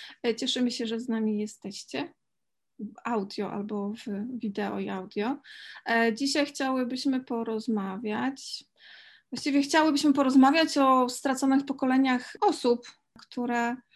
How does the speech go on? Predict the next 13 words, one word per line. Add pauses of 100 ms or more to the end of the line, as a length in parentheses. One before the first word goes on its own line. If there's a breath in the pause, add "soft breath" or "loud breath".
(320 soft breath)
które
należały,
należ-,
należały
do
plemion,
e,
rdzennych,
ludności
rdzennej (460 loud breath)
kilku
krajów,
które,